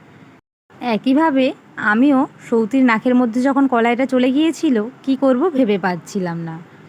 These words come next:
আর তখন কোনোভাবেই মাথায় আসছিল না আমি সেটার ভিডিও বানাবো। নাক থেকে কলাইটা বেরিয়ে যাওয়ার পর বাইরে নিয়ে এসে যখন ওকে জল খাওয়াচ্ছিলাম, তখন মাথায় আসলো আপনাদের সাথে এই ঘটনাটা শেয়ার করি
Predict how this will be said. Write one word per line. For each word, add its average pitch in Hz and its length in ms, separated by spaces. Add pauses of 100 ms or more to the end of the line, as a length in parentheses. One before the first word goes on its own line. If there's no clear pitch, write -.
(260)
আর 208 220
তখন 220 300
কোনোভাবেই 226 560
মাথায় 277 340
আসছিল 311 400
না 269 140 (240)
আমি 202 220
সেটার 285 280
ভিডিও 196 400
বানাবো। 165 380 (720)
নাক 208 260
থেকে 226 200
কলাইটা 214 420
বেরিয়ে 208 340
যাওয়ার 247 280
পর 262 220 (920)
বাইরে 214 420
নিয়ে 254 200
এসে 269 160
যখন 247 260
ওকে 269 160
জল 220 240
খাওয়াচ্ছিলাম, 262 600 (400)
তখন 240 300
মাথায় 294 440
আসলো 262 260 (540)
আপনাদের 233 400
সাথে 330 260 (180)
এই 226 160
ঘটনাটা 220 460
শেয়ার 208 340
করি 165 260